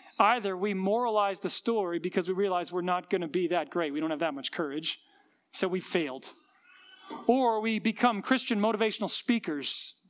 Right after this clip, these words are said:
Just try to encourage everybody to fight really hard and, and don't worry about your weaknesses. Folks, none of us are God's choice champion to fight the enemy that's taunting God's people with slavery on the line.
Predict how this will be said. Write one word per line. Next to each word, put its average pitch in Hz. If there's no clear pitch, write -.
Just -
try 226
to 202
encourage 220
everybody 202
to -
fight 202
really 208
hard 180
and, 170
and 190
don't 226
worry 233
about 220
your 220
weaknesses. 170
Folks, -
none 226
of 226
us 226
are 220
God's 214
choice 220
champion 208
to 165
fight 208
the 185
enemy 175
that's 170
taunting 202
God's 190
people 196
with 170
slavery 170
on 147
the 147
line. 120